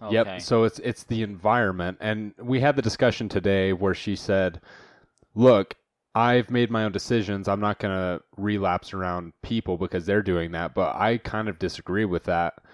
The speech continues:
Speaker 2: because, like, if you hang around losers, you become a loser. Uh,
Speaker 1: I
Speaker 2: e-, environment is huge.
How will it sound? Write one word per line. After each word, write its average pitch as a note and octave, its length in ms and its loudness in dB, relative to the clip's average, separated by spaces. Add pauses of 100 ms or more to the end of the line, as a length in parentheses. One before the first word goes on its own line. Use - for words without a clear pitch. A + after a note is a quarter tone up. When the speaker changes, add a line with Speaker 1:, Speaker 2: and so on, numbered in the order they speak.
(360)
Speaker 2:
because, G#2 320 2
like, G2+ 200 2
if - 160 -4
you B2+ 100 6
hang B2 380 -2
around G#2+ 360 2
losers, G2+ 460 0
you G2 80 -4
become F2+ 260 -8
a D#2 60 -10
loser. D#2 400 -12 (960)
Uh, A2+ 120 4 (100)
Speaker 1:
I C#3+ 100 0
Speaker 2:
e-, D3+ 140 0
environment C3 640 2
is F2+ 100 -8
huge. F2+ 560 -4